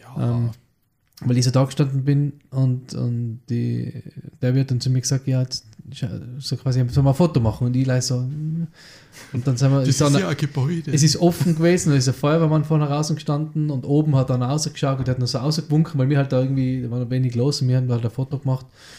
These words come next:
Speaker 2: Und dann hat die Debbie so gesagt: Ja, geh halt hin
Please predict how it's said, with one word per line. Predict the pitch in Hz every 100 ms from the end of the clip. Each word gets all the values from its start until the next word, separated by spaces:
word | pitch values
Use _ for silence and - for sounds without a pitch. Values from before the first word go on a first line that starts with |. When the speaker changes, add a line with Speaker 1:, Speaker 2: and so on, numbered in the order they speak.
| - - - _
Speaker 2:
Und | 113 120 123
dann | 123 123 123 - _
hat | - 127 -
die | 131
Debbie | 135 135
so | 139 127 127 - _ _ _ _
gesagt: | - 123
Ja, | 139
geh | 135 156
halt | 151
hin | 151 185 208 170